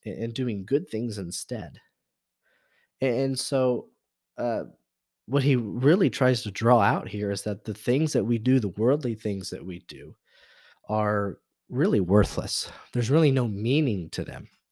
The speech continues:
Uh, because another word for evil there, he says repenting from evil deeds, so changing one's mind from evil, that can also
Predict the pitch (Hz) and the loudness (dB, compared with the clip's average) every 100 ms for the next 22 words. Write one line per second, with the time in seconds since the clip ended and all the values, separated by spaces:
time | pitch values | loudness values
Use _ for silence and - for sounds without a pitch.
0 | _ _ - - - - - - 110 113 | _ _ -20 -20 -20 -20 -10 0 0 2
1 | - 117 113 147 165 120 101 - - 98 | 0 0 2 4 4 4 0 -4 -8 -4
2 | 117 139 87 78 - _ 92 85 87 - | -2 0 -2 -4 -8 _ -6 -6 -8 -8
3 | 113 104 110 92 98 - 127 117 - 95 | -10 -6 -6 -6 -8 -6 -6 -6 -8 -10
4 | 92 - - 131 110 90 87 95 - - | -10 -6 -2 0 -2 -4 -6 -6 -6 -6
5 | - - 123 127 117 101 101 - 92 98 | -4 0 2 2 0 0 0 -2 -4 -2
6 | 92 87 - - - _ - 107 90 87 | -4 -6 -14 -20 -20 _ -2 0 0 -2
7 | - 120 156 98 95 104 117 143 151 120 | -2 2 2 0 -2 -2 -2 -4 -4 -6